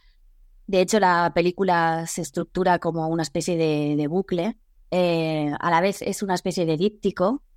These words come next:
que me permite, eh, contrastar dos épocas y espacios diferentes para hablar también de la idea de la clase social y si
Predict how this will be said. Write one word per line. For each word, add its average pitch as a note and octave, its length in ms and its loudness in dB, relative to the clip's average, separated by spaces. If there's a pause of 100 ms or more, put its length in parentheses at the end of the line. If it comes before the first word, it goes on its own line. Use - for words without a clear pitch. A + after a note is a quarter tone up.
(140)
que E3+ 120 0
me D#3+ 140 0
permite, E3 640 0 (640)
eh, E3+ 280 2
contrastar E3+ 800 0 (580)
dos F3 360 -4
épocas E3 640 0
y D#3+ 60 -2
espacios D#3+ 420 -2
diferentes F3 720 -2 (840)
para D3 800 2
hablar E3+ 320 0
también F3 500 -2
de E3+ 120 0
la D#3+ 100 0
idea D#3+ 320 0
de D#3 160 -2
la D3+ 140 -2
clase D#3 240 -6
social E3 580 -2
y D3 680 0
si C#3+ 680 -2